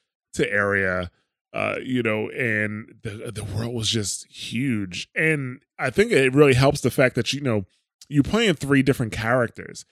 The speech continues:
and all three of your characters c-, could be in completely different areas of Los Santos, and it makes it feel even bigger. Like, you know, if all three of your characters were just in the ci-, city area, then it doesn't feel, uh, as big.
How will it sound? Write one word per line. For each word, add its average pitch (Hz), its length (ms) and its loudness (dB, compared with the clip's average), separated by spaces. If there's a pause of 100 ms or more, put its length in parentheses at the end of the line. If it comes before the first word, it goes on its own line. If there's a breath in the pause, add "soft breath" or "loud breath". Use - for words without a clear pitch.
(300)
and 139 260 -2
all 156 200 8
three 220 140 4
of 233 80 0
your 190 80 4
characters 196 420 0
c-, 143 120 -4
could 156 160 -8
be 180 160 0
in 160 80 0
completely 190 680 -2
different 156 380 0
areas 110 640 2 (460)
of 185 240 6
Los 110 280 6
Santos, 98 560 -4
and 123 140 0
it 117 80 4
makes 139 260 0
it 135 80 2
feel 143 200 6
even 113 340 2 (220)
bigger. 120 320 2
Like, 104 180 -2
you 165 60 2
know, 123 100 8
if 107 80 8
all 151 160 6
three 156 140 2
of - 20 6
your 135 60 4
characters 120 420 2
were 113 60 0
just 120 320 4
in 147 100 -2
the 113 80 0
ci-, 120 300 2
city 117 300 0
area, 87 420 -2 (380)
then 117 100 4
it 113 60 4
doesn't 113 240 4
feel, 98 600 2 (380)
uh, 90 420 -2 (420)
as 135 300 4
big. 92 480 -2